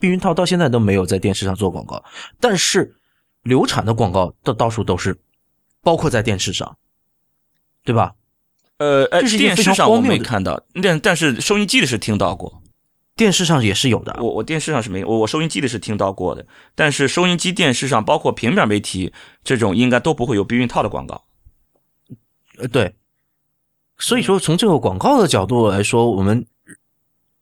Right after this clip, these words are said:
Speaker 1: 对于全民，对于避孕和堕胎的这个意识的提高，其实是没有帮助的。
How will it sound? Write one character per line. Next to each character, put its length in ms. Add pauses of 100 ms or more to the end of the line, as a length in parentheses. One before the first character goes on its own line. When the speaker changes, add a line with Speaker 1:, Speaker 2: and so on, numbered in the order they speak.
(500)
Speaker 1:
对 140
于 100
全 240
民， 300
对 200
于 280 (240)
避 160
孕 280
和 360
堕 180
胎 220
的 100
这 100
个 80
意 160
识 160
的 120
提 200
高， 220
其 140
实 120
是 140
没 140
有 100
帮 220
助 160
的。 80